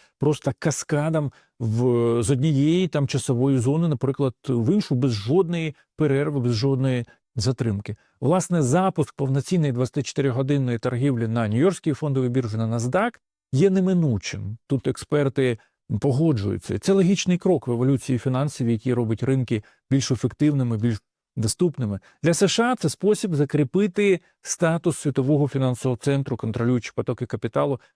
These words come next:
незалежно від часу доби. Однак для пересічного інвестора цей новий світ, він вимагає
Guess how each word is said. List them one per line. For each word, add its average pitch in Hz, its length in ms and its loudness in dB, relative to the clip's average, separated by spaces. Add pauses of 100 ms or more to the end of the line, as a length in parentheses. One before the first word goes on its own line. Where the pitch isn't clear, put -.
незалежно 120 480 0
від 113 160 -2
часу 120 300 -4
доби. 113 280 -4
Однак 147 300 0
для 151 280 0 (220)
пересічного 160 760 0
інвестора 147 600 0
цей 180 480 2 (300)
новий 139 300 2
світ, 170 480 0
він 147 200 0
вимагає 139 840 2